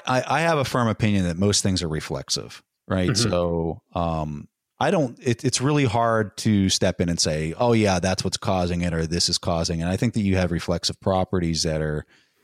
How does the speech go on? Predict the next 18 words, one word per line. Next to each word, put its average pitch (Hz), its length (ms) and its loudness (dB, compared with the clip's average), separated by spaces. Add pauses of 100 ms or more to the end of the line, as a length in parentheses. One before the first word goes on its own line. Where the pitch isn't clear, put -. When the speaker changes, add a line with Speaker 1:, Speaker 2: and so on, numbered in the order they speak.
(280)
Speaker 1:
that 90 200 2
are 85 300 0
self-reinforcing 87 960 0
of 80 100 -2
each 80 200 -2
other. 80 240 0
So 78 320 0
how 117 240 0
much 110 240 2
of 98 80 0
a 95 80 0
magnitude 101 720 2
is, 90 340 2
is 87 340 -2
the, 73 500 -6 (800)
is - 140 0
that 90 180 0
crowd? 87 580 0